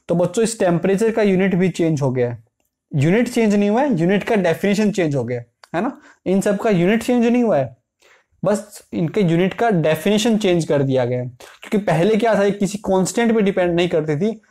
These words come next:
but अब से क्या करने लग गई है? कांस्टेंट्स पे डिपेंड करने लग गई है। तो बच्चों, अगर मैं आपको बताऊं, पहले जो आपकी टेम्परेचर की जो डेफिनेशन थी ना, वो किस पे डिपेंड करती थी? It was one upon two seventy three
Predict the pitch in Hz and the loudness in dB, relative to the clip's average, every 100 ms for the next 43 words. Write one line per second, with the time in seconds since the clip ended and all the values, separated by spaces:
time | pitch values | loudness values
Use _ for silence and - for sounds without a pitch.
0 | - 170 - 185 175 240 226 208 196 185 | -4 -4 -2 -2 0 0 0 0 0 0
1 | 185 160 170 208 208 170 160 - 208 214 | 0 -2 -2 -2 -2 -2 -2 -2 -2 -2
2 | - 208 170 165 175 226 247 _ _ - | -2 -2 0 -2 0 -2 -4 _ _ -2
3 | 139 147 196 214 147 131 135 127 123 - | 0 0 -2 -2 -4 -4 -2 -2 -2 -6
4 | _ _ _ _ _ _ _ _ _ _ | _ _ _ _ _ _ _ _ _ _
5 | - - - 170 165 170 208 208 208 202 | -20 -20 -6 -2 -2 0 0 2 2 0
6 | 202 196 170 165 175 185 180 214 226 214 | 0 -2 0 0 -2 0 0 2 2 0
7 | - 202 165 160 180 196 214 202 185 175 | -2 -2 0 0 0 0 0 2 2 0
8 | 160 185 196 233 208 170 190 - _ _ | 0 0 0 0 0 0 -2 -6 _ _
9 | _ 190 - 190 - 226 214 208 196 180 | _ -6 -4 -4 -2 0 2 2 0 0
10 | 170 151 156 143 196 196 - - 214 220 | 0 0 -2 -2 -4 -6 -12 -2 0 2
11 | 190 185 185 _ _ - 147 202 240 214 | 2 0 -2 _ _ -6 0 0 2 0
12 | 185 170 170 170 - 220 226 226 175 165 | 0 0 2 0 0 0 0 0 2 2
13 | 165 196 180 180 180 | 0 -2 -2 0 0